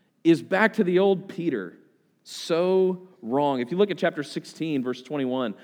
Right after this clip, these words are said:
"From that time Jesus began to show his disciples that he must go to Jerusalem and suffer many things from the elders and chief priests and scribes, and be killed, and on the third day raised." And Peter,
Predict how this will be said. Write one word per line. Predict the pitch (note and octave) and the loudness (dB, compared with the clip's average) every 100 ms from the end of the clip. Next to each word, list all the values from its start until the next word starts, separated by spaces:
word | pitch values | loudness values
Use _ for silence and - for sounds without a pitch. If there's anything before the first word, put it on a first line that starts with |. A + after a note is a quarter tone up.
| - - | -20 -8
"From | D#3+ F3 | -2 0
that | G3 | 0
time | G3 F#3 E3 | 0 0 0
Jesus | D3+ G3+ F3+ | -2 -4 -4
began | E3+ D#3 C#3 | -2 -2 -2
to | |
show | - F3 F3 | 0 0 2
his | E3+ | 0
disciples | C3 - C#3+ D3+ B2 - - - - | -6 -4 -4 -2 -6 -8 -16 -16 -2
that | D3 | 2
he | |
must | C#3 E3 E3 | 4 2 2
go | F3+ | 2
to | D3+ | 2
Jerusalem | C3+ C3+ D#3+ D#3+ C3 | 0 0 0 0 -2
and | A2+ | -4
suffer | - D#3 D#3+ C#3+ | -2 -2 0 0
many | A#2+ D3 C#3 | -2 -2 -2
things | C#3+ C3 B2+ - - - | -2 -2 -2 -8 -20 -6
from | D3+ D3 | -2 0
the | C#3 | 0
elders | C#3+ C#3+ C3 | 0 2 0
and | A#2+ | -4
chief | - D#3 D3+ | -6 -6 -6
priests | - C#3 C3 | -4 -4 -4
and | A2+ | -12
scribes, | - A2 A2 A2 F2 - - _ - - | -10 -6 -4 -4 -6 -12 -20 _ -20 -4
and | D3+ D#3 | 0 2
be | D#3 | 0
killed, | - C4 C4+ G3 | 0 4 6 6
and | E3 | 4
on | D#3+ | 0
the | D3 | 0
third | G3 G#3+ G#3 | 0 0 2
day | D#3 C3 C#3 C#3 - - _ A2+ | 0 2 2 0 -8 -20 _ 0
raised." | D3+ F#3 D3+ - - - _ _ _ _ _ _ C#3+ | 2 2 0 -4 -12 -20 _ _ _ _ _ _ -8
And | C#3 | -2
Peter, | - C4 G3+ D#3+ G#3+ | 2 4 6 4 0